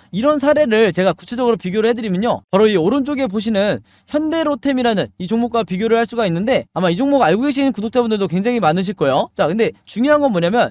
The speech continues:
이때 차트가 언제였냐? 이천이십 년도에 현대로템의 차트였다. 자, 근데 여기서 여러분들이 눈치를 채셨겠지만 제가 지금 뭘 설명하려고 하죠? 현대로템도 이전에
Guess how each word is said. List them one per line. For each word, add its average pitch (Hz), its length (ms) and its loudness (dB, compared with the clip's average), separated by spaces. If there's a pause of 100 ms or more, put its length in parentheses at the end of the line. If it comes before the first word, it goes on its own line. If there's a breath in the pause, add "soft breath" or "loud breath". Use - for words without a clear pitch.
(160)
이때 196 240 -8
차트가 254 380 -2
언제였냐? 175 500 2 (320)
이천이십 202 600 -2
년도에 247 440 2
현대로템의 254 600 -2
차트였다. 151 600 2 (240 soft breath)
자, 214 100 -4
근데 220 200 0
여기서 226 280 4
여러분들이 220 420 2
눈치를 214 360 -4
채셨겠지만 240 680 -2
제가 196 200 0
지금 180 240 -2
뭘 202 180 4
설명하려고 226 460 2
하죠? 175 220 2 (460 soft breath)
현대로템도 277 720 0
이전에 185 320 2